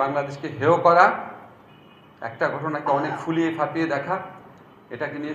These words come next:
ষড়যন্ত্র করা। আমরা যে গত পনেরো বছরের ফ্যাসিস্ট শাসন পেয়েছি, এই যে আমাদের জুলাই গণ অভ্যুত্থানে এত ছেলেকে, এত মেয়েকে প্রাণ দিতে হলো, এত মানুষকে আহত হলে হতো, এটার সাথে কিন্তু দুই হাজার ছয় সনের এই ঘটনাগুলো, পাঁচ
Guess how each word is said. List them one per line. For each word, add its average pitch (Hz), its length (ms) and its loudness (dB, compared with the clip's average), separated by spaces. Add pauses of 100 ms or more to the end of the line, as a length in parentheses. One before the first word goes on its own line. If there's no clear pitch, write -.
ষড়যন্ত্র 139 420 -4 (100)
করা। 107 160 -6 (1200)
আমরা 147 300 0
যে 180 160 -2
গত 170 160 2 (140)
পনেরো 175 260 0
বছরের 156 480 -4
ফ্যাসিস্ট 143 400 -8 (100)
শাসন 147 280 0 (100)
পেয়েছি, 160 360 0 (840)
এই 151 140 -8
যে 196 140 -4
আমাদের 175 200 -6 (100)
জুলাই 156 340 4
গণ 139 180 2
অভ্যুত্থানে 143 460 -6
এত 151 100 -6 (120)
ছেলেকে, 151 380 -6 (220)
এত 131 100 -14 (120)
মেয়েকে 143 240 -6 (120)
প্রাণ 135 180 0 (120)
দিতে 139 220 -6
হলো, 120 140 -6 (160)
এত - 100 -12
মানুষকে 131 460 -6
আহত 131 240 -8
হলে 131 200 -8
হতো, 123 220 -14 (720)
এটার 185 220 -2
সাথে 202 200 -6
কিন্তু 190 220 -8
দুই 196 160 -4
হাজার 185 180 2 (100)
ছয় 156 240 0
সনের 170 260 -4
এই 165 120 -4
ঘটনাগুলো, 151 400 -2 (140)
পাঁচ 139 140 2